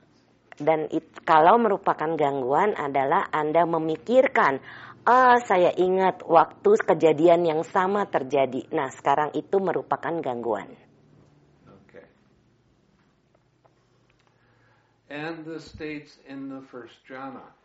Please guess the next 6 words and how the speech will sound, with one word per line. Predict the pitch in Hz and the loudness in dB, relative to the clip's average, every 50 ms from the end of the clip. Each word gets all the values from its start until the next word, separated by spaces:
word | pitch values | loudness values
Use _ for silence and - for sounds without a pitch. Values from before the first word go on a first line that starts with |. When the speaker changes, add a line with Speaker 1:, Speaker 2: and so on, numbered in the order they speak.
| _ _ _ _ _ _ _ | _ _ _ _ _ _ _
Speaker 1:
Dan | - 165 165 160 170 | -2 -2 -2 -2 -2
keadaan-keadaan | 165 - 170 160 160 165 165 165 156 165 180 190 185 - 165 151 151 147 151 139 147 170 196 214 | -2 0 0 0 0 2 2 2 2 2 0 -2 -2 0 0 0 0 0 -2 -2 -2 -2 -2 -2
di | 202 190 | -2 0
dalam | 156 165 160 160 156 160 160 165 165 | 0 0 2 0 0 -2 -4 -4 -4
jana | - 170 165 160 165 180 208 220 | -2 0 0 0 0 -2 -2 -2
pertama, | - - 170 156 - - 139 135 131 127 131 135 156 240 311 330 277 | -2 -4 -6 -4 -4 -4 -4 -4 -4 -6 -6 -6 -6 -6 -6 -8 -12